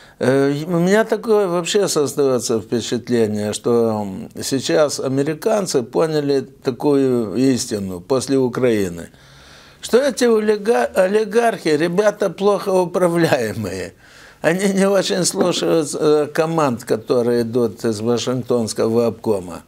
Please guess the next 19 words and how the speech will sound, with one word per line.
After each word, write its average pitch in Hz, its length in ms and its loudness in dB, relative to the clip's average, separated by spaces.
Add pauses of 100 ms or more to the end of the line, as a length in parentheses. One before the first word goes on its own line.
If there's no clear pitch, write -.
(460)
И - 80 0
оппозицию 143 800 2
они 113 220 2
ни 107 200 -2
во 104 200 -4
что 104 240 -4
не 98 200 -6
ставят. 92 580 -6
А 214 140 6
раз 226 200 2
так, 254 460 0
значит, 190 420 0
надо 196 320 2
приготовить 208 800 0
белого 196 360 2 (160)
ворот-, 120 360 -2
воротничка, 175 1000 0 (520)
своего 220 580 2
человечка, 175 960 -2